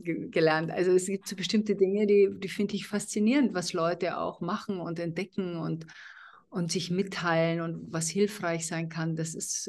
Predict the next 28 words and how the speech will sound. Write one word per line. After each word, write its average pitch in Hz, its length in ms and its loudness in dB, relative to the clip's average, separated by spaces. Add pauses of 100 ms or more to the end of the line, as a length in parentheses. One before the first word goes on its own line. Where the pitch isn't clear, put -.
ist - 280 -10
toll. 233 240 0
Es - 120 -12
gibt - 220 -12
viele, 220 520 4 (640)
wirklich 202 460 -2
so 214 120 6
viel 214 260 -2
kreative 170 960 0 (580)
Menschen. 170 1120 2
Wir 170 100 2
sind 170 140 2
alle 170 260 4
kreativ 160 600 -4
und 165 240 2
die 165 60 -2
gestalten 175 680 -2
Dinge, 185 460 2 (540)
das 180 380 -2
finde 165 320 -4
ich - 100 -6
immer 160 220 0
wieder 175 120 -2
faszinierend 220 640 0
und 165 260 -8
wirklich 196 560 -2
begeistert 196 540 0
mich. - 360 -10